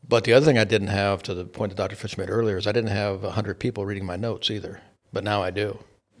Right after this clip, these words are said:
And there's positives and negatives to everything. You know, I remember I was in an office of, of an old family doc in northeastern Iowa one time. I went up there to talk to him about some education things that I was working on at the time. And he said, "You know, when I started to practice, if somebody wanted to read about my patients, they'd have to drive to northeast Iowa,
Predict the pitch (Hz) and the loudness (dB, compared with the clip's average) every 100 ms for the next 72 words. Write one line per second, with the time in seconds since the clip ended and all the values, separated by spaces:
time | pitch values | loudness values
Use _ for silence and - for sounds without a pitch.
0 | - 127 123 113 - 120 123 117 113 131 | -4 2 2 0 4 4 6 2 4 2
1 | 135 104 - 101 92 - - 98 _ _ | 4 -2 -2 -6 -6 -8 -10 -14 _ _
2 | _ _ _ _ 104 110 120 113 107 107 | _ _ _ _ 4 6 6 6 6 6
3 | 107 101 104 104 101 - 95 92 104 101 | 4 4 4 4 2 2 2 -2 -2 0
4 | 104 110 107 113 107 104 101 98 98 104 | 6 8 8 4 2 2 2 0 0 -2
5 | 101 - 101 95 95 95 95 95 98 104 | -2 -2 -4 -2 -2 0 0 -4 -4 -4
6 | 95 98 95 104 92 - 98 - 101 92 | -2 -2 -4 -6 -6 -2 -2 -2 -6 -4
7 | 95 90 - - 104 101 92 107 95 98 | -4 -4 -4 -2 2 0 0 -2 -2 -4
8 | 104 95 - 92 98 95 101 95 95 101 | -6 -6 -4 -4 -2 -4 -4 -4 -4 -8
9 | 92 - 92 92 85 _ - 107 120 117 | -8 -4 -2 -4 -8 _ -4 2 2 6
10 | 117 135 - - - - - _ - 120 | 8 6 4 -18 -20 -20 -20 _ -2 4
11 | 156 185 127 - 135 139 98 - 143 127 | 6 8 6 6 4 4 2 2 6 6
12 | 120 101 123 120 110 110 107 113 - 139 | 4 4 4 4 0 0 0 0 0 -4
13 | - 117 107 - 98 123 143 120 120 143 | -6 -2 -2 -2 0 2 2 0 0 0
14 | - 92 90 98 | 0 0 0 -2